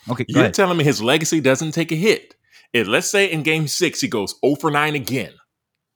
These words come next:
Speaker 2: They lose. They go back to, uh, the arena, Chase Center. Game seven, he absolutely bombs. He goes three of seventeen. They lose again. That definitely hurts his legacy, bro. Of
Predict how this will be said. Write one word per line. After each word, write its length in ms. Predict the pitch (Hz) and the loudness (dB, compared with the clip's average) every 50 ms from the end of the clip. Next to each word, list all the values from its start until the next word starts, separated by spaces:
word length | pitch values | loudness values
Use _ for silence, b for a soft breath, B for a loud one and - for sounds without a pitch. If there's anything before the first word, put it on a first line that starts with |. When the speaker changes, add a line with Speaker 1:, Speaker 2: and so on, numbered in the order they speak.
| _ _ _ | _ _ _
Speaker 2:
They 140 | - 139 120 123 | 2 2 4 4
lose. 480 | 120 107 85 71 - - - - - - _ _ _ _ | 2 0 -2 -4 -8 -12 -14 -14 -14 -16 _ _ _ _
They 100 | 135 127 | -4 0
go 160 | 95 131 127 | 0 0 0
back 460 | 110 98 - 147 151 196 180 - - - | 0 -2 -2 0 0 0 0 -2 -6 -2
to, 260 | - 196 180 147 - | 0 2 2 2 2
uh, 260 | - 135 131 120 107 - - B B B B | 2 2 2 2 0 -2 -6 B B B B
the 120 | 120 135 139 | 0 2 2
arena, 300 | 131 131 151 151 131 110 | 4 2 2 0 0 0
Chase 260 | - - 160 151 139 | 2 2 2 2 2
Center. 360 | - 131 110 92 90 92 87 b b b b b b b - | 2 0 0 0 -2 -4 -8 b b b b b b b -6
Game 300 | 104 127 139 151 160 156 | 0 2 2 2 2 2
seven, 480 | 135 - - 180 175 160 123 117 107 95 - - | 0 0 2 2 2 2 0 -2 -4 -6 -4 -2
he 120 | 139 143 | 0 2
absolutely 460 | 135 135 139 - 147 139 127 127 127 | 2 0 0 -2 -2 -2 0 -2 -4
bombs. 440 | 107 92 120 113 101 90 85 85 - | -2 0 0 0 0 -2 -4 -6 -8
He 60 | 117 | -6
goes 320 | 92 110 107 98 - - - | -4 -4 -4 -2 -2 -4 -4
three 240 | - 131 160 160 147 | 0 0 2 4 4
of 80 | 135 | 2
seventeen. 800 | - - 143 139 131 127 123 120 - - 131 123 113 110 110 107 - _ | 2 0 0 0 0 0 -2 -2 0 0 2 2 2 0 -2 -6 -8 _
They 240 | 123 110 131 127 123 | -2 0 2 2 4
lose 280 | 127 127 131 127 113 117 | 4 4 2 2 0 -2
again. 600 | - 85 90 82 131 139 139 127 107 85 76 - _ _ _ _ _ - | -6 -8 -10 -6 -4 -2 -2 -2 -4 -6 -10 -16 _ _ _ _ _ 0
That 300 | 233 233 214 139 - _ | 0 0 0 -2 -8 _
definitely 460 | - 240 247 262 262 262 254 226 196 | -8 -2 0 0 0 2 2 2 4
hurts 220 | 170 180 165 135 | 4 4 2 2
his 120 | 151 135 143 | 0 -4 -2
legacy, 440 | 208 285 415 392 381 - - - - | 0 0 2 2 0 -2 -2 -4 -4
bro. 320 | - 120 120 156 339 392 | -2 2 2 4 4 4
Of 120 | 403 254 | 2 0